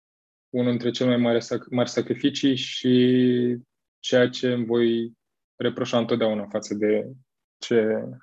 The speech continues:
vorbeam mai devreme de regrete. În timp ce eu eram, uh, foarte focusat pe a ajunge pe cel mai mal-, mai înalte culme ale business-ului, cel puțin ca educație în perioada respectivă,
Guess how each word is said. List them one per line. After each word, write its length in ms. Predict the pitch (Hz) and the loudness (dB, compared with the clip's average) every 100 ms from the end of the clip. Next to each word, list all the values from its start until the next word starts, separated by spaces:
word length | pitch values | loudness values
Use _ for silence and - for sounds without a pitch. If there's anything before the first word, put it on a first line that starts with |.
| _ | _
vorbeam 340 | - 120 117 120 | -2 0 4 4
mai 120 | 117 | 4
devreme 280 | 113 107 110 | 2 0 0
de 100 | 110 | 0
regrete. 440 | 110 113 110 - - - - _ | 0 0 -2 -6 -20 -20 -20 _
În 280 | - 131 123 | -10 -4 -2
timp 160 | 127 127 | 0 2
ce 120 | 135 | 6
eu 140 | 127 | 8
eram, 480 | 127 123 123 120 117 | 8 6 4 2 0
uh, 80 | 117 | -2
foarte 240 | - - | -4 -4
focusat 500 | 117 117 110 - 113 | -6 -6 -4 -2 -2
pe 100 | - | 2
a 300 | 117 113 113 113 | 2 2 2 0
ajunge 420 | 110 120 113 113 | -2 -2 -2 -2
pe 100 | 113 | -4
cel 180 | 104 117 | -6 -4
mai 100 | 113 | -2
mal-, 180 | 113 110 - - | -2 -4 -8 -10
mai 340 | 113 110 110 | -2 0 0
înalte 400 | 113 113 110 107 _ _ _ | 0 -2 -2 -6 _ _ _
culme 380 | - 117 113 113 | 2 4 4 2
ale 240 | 110 110 | 2 2
business-ului, 680 | 107 127 143 147 160 165 175 - - - _ _ | 0 -2 -2 -2 2 2 2 -4 -20 -20 _ _
cel 160 | - 175 | -4 -4
puțin 500 | 139 127 139 135 127 | -2 -2 -2 -2 -4
ca 220 | 127 - | -2 2
educație 520 | 120 120 120 107 - 101 | 4 2 -2 -4 -6 -6
în 60 | |
perioada 280 | 104 104 104 | 0 0 2
respectivă, 640 | 104 - 104 143 143 165 | -2 -4 -4 0 2 0